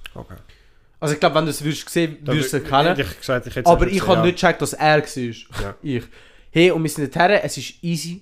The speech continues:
Speaker 2: fancy gewesen.
Speaker 1: Mhm.
Speaker 2: Wirklich, hure schön. Allgemein das Ding dort, wie sie das alles immer tun, umorganisieren. Und so voll, sie, sie erklärt dir voll seine ganze Geschichte.
Speaker 1: Ja.
Speaker 2: Weißt?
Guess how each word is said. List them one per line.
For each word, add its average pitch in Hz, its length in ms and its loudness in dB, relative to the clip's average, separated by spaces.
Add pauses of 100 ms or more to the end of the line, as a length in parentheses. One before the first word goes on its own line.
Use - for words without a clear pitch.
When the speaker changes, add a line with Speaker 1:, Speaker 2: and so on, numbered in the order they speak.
Speaker 2:
fancy 175 520 -8
gewesen. 320 280 -14 (140)
Speaker 1:
Mhm. 120 340 -10
Speaker 2:
Wirklich, 175 460 -4 (260)
hure 185 260 2
schön. 180 420 0 (600)
Allgemein 156 720 0
das 160 280 -6
Ding 175 260 -4
dort, 165 320 -6
wie 151 140 -4
sie 151 140 -10
das 139 180 -6
alles 147 260 -2
immer 147 240 -4
tun, 123 280 -10 (140)
umorganisieren. 147 1160 -4 (380)
Und 139 120 0
so 143 120 -6
voll, 196 320 0
sie, 170 160 -10 (100)
sie 139 140 -14
erklärt 139 400 -6
dir 135 80 -8
voll 185 300 0
seine 160 280 -8
ganze 170 300 0
Geschichte. - 380 -8 (260)
Speaker 1:
Ja. 113 120 -12 (200)
Speaker 2:
Weißt? 139 300 0